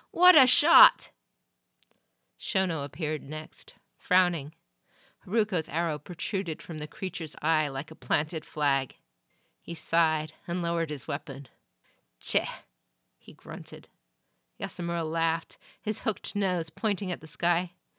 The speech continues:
"She outdid you again, Shono-kun.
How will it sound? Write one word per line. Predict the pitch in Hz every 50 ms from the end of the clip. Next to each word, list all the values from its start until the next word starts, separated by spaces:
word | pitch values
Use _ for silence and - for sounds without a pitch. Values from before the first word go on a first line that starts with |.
| _ _ _ - - _ _ _ _ _ _
"She | - - - - 359
outdid | 339 269 202 - 294 240 -
you | 320 311
again, | 285 220 339 339 349 320 262
Shono-kun. | - - 240 226 214 202 190 - - 196 170 160 147 143